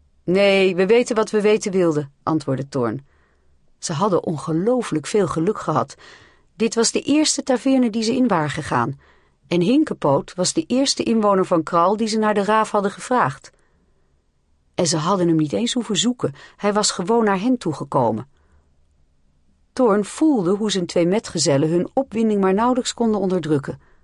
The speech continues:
"Kom, we gaan terug naar ons schip," zei hij, en hij stond op.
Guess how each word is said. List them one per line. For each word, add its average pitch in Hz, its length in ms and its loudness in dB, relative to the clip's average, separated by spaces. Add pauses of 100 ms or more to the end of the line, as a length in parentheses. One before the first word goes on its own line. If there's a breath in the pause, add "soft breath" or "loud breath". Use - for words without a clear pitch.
(920)
"Kom, 165 320 0 (140)
we 185 100 -4
gaan 208 160 0
terug 214 240 0
naar 208 140 0
ons 190 160 0
schip," - 360 -4
zei 151 240 0
hij, 143 180 -6 (260 soft breath)
en 160 100 -6
hij 156 120 -2
stond 156 320 -2
op. - 240 -4